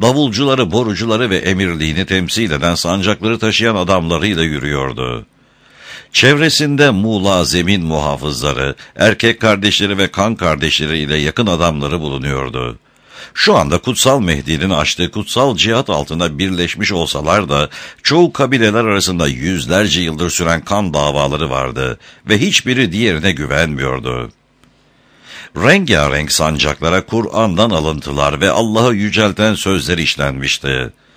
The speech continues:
Bazıları o kadar büyüktü ki sıcak çöl rüzgarıyla dalgalanan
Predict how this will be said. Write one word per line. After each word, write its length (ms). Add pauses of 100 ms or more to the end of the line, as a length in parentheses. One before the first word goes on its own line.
(380)
Bazıları 480
o 140
kadar 320
büyüktü 380
ki 120 (240)
sıcak 460
çöl 260
rüzgarıyla 640
dalgalanan 680